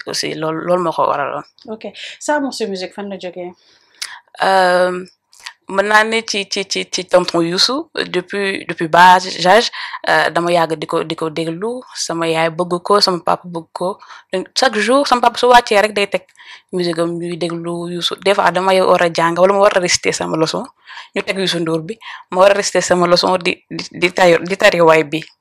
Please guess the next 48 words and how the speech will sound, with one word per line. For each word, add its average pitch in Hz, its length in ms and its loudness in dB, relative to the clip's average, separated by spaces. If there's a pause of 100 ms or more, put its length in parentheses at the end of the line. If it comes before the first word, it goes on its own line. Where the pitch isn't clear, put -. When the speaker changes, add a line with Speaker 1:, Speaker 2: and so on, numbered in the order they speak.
Speaker 2:
Mm. 165 260 -12 (140)
Speaker 1:
Mm, 170 80 -12
foofu 208 300 0
la 175 80 2
sama 175 340 2
amu, 160 380 -2 (280)
euh, 160 240 0
jóge. 165 340 -6 (420)
Bi 170 160 -6
ma 165 100 -2
nekkee 165 280 0
xale 165 220 -4
may 160 180 -4
wayantu, 156 560 -6
di 156 80 -8
wayantu, 156 600 -10 (160)
ba 160 280 -4
voilà. 170 320 2 (240)
Speaker 2:
Mhm. 190 300 -14 (260)
Speaker 1:
Voilà. 156 200 -10 (220)
Speaker 2:
Euh, 196 40 -8
comme 233 220 -4
ni 226 80 -4
nga 220 120 -2
ko 202 140 2
waxee, 202 440 -2
euh, 180 720 2
est-ce 247 220 -2
que 190 120 -4
d'habitude 240 380 2
nit 226 160 2
yi 226 60 2
bu 190 100 -4
ñuy 220 140 2
nekk 202 200 0
di 175 80 -2
way 175 200 2
sax 196 180 -6
dinañu 190 400 -4
kër 220 160 4
fenn 196 400 0
wala 190 440 2
Speaker 1:
Mhm. 180 80 0
Speaker 2:
lii, 185 120 0
wala 196 180 4
yow 190 120 4
da 185 100 -2
nga 202 120 2